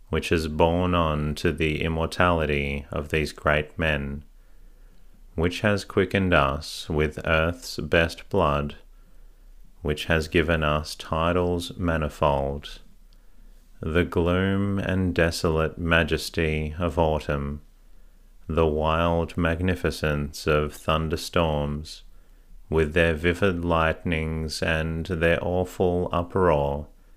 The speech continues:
the lurid darkness of their clouds,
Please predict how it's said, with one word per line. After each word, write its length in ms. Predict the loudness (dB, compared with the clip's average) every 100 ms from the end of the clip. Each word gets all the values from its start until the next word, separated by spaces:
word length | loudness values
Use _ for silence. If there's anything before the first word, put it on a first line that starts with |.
| -20 -20 -20 -20 -8
the 220 | -2 0
lurid 520 | 2 2 2 2 2
darkness 880 | 4 4 4 0 -2 -2 -4 -8 -4
of 200 | -2 0
their 180 | 0 0
clouds, 880 | -2 2 4 4 0 -4 -8 -14